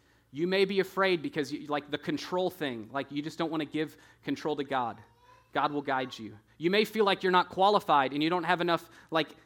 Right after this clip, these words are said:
information or, or wisdom. God will give you wisdom. James says, "If you lack wisdom," James one, "pray and God will give you wisdom and discernment in the situation." He's saying that whatever that great fear is for you, like, God can bring that fear and then he can take it away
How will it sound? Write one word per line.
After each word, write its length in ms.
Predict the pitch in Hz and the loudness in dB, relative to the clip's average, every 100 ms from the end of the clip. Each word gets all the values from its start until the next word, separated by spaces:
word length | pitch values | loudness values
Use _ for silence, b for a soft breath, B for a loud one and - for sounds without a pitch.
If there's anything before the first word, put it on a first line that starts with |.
| B | B
information 760 | 196 208 196 190 214 - 175 147 | -2 0 0 2 0 0 -2 0
or, 140 | 156 | 0
or 180 | 165 147 | 2 0
wisdom. 480 | 156 214 - 151 123 | 2 2 2 -4 0
God 220 | 156 165 | 0 0
will 100 | 170 | 0
give 180 | 165 165 | -2 -2
you 100 | 151 | -4
wisdom. 500 | 160 151 123 110 110 _ | -4 -4 -10 -14 -18 _
James 300 | 156 175 175 | -2 -2 0
says, 260 | 196 180 151 | 0 -2 -2
"If 200 | - 160 | -8 -8
you 100 | 165 | -4
lack 300 | 160 180 175 | 0 0 0
wisdom," 420 | 160 175 156 131 | -6 -4 -4 -6
James 280 | 156 170 160 | -4 -4 -2
one, 280 | 180 170 139 B B | 0 0 -4 B B
"pray 320 | - 190 190 | -6 -2 0
and 120 | 165 143 | 0 0
God 220 | 160 160 | 0 0
will 120 | 160 | -4
give 260 | 143 165 165 | -2 -4 -2
you 100 | 151 | -4
wisdom 320 | 156 156 151 | -4 -4 -4
and 80 | 139 | -4
discernment 460 | 135 170 165 143 | -6 -4 -4 -4
in 140 | 156 160 | -4 -6
the 80 | |
situation." 800 | 143 160 - 143 143 156 - 92 - B | -6 -10 -8 -6 -4 -6 -12 -16 -18 B
He's 140 | 185 180 | -4 0
saying 140 | 190 | 0
that 100 | 160 | 2
whatever 340 | 160 185 208 | 2 2 2
that 240 | 180 165 147 | 0 -2 -4
great 400 | 143 160 190 - | -4 -2 -2 -4
fear 360 | - 180 190 | -12 -2 -2
is 220 | 165 160 - | 0 -4 -4
for 120 | 151 | -8
you, 340 | 139 156 208 202 B B | -4 -4 -6 -12 B B
like, 160 | 151 147 - - | -4 -4 -4 -4
God 300 | 170 196 185 | 0 0 0
can 160 | 160 | -2
bring 460 | 120 127 143 180 233 | -2 -6 -2 0 2
that 180 | 233 226 | 0 -2
fear 280 | 240 254 254 | -4 -2 -2
and 140 | 160 | -2
then 80 | 151 | -2
he 100 | 196 | -4
can 200 | 190 143 | -4 -4
take 340 | - 196 196 | -4 -4 -2
it 120 | 196 - | -4 -2
away 560 | 147 160 160 110 82 | -2 0 -2 -4 -16